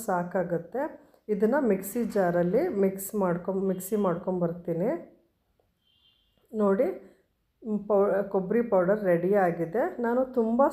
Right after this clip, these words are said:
ಸಣ್ಣಗೆ ನುಣ್ಣಗೆ ರುಬ್ಬಿಲ್ಲ ಸ್ನೇಹಿತರೆ, ಸ್ವಲ್ಪ ತರಿ ತರಿಯಾಗಿ ರುಬ್ಬಿದ್ದೀನಿ. ತರಿ ತರಿಯಾಗಿ ರುಬ್ಬಿದ್ರೇ ಕೊಬ್ಬರಿ ಚಟ್ನಿ ಚೆನ್ನಾಗಾಗುತ್ತೆ.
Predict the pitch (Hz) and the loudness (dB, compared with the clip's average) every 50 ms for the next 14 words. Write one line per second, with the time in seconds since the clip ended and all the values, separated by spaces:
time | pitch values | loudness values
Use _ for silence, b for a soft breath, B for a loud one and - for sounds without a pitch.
0 | 311 - - 214 190 196 202 214 220 214 214 233 220 208 196 190 190 196 196 196 | 0 -2 -2 0 0 2 2 2 2 2 2 2 2 2 2 2 2 0 0 0
1 | 202 202 190 180 175 170 170 - 180 175 170 170 170 175 - 180 170 170 175 175 | 0 0 0 0 -2 -4 -4 -4 -4 -2 -2 -2 -2 -4 -4 -2 -2 0 0 0
2 | 170 175 175 202 254 320 339 B B B B B B B - 233 214 214 220 214 | -2 -2 -4 -2 -2 -2 -4 B B B B B B B -4 -2 0 0 0 0
3 | 214 - 208 190 202 214 208 - 226 220 220 220 214 214 208 190 208 226 202 185 | 2 4 4 4 4 2 0 0 2 4 4 4 4 4 2 2 0 0 0 0
4 | 170 165 160 170 175 170 170 175 170 170 185 247 302 - - 214 202 202 214 214 | -2 -4 -2 -2 -2 -2 -2 -4 -4 -2 -2 -2 -2 -2 -2 0 0 0 0 0
5 | - 226 220 226 220 214 190 214 208 190 170 175 190 190 180 180 180 180 220 262 | 0 2 2 2 2 2 2 0 0 0 0 -2 -2 -2 0 0 0 0 0 -2
6 | 262 - - 202 180 175 185 190 190 190 - 185 175 175 196 208 240 240 240 - | -2 -2 -4 -4 -2 -2 -2 -2 -2 -2 -2 -4 -4 -4 -2 -2 -2 -2 -2 -4
7 | 202 180 180 180 175 175 170 160 160 170 170 - - | -2 -2 -2 -2 0 0 0 0 -2 -4 -4 -2 -2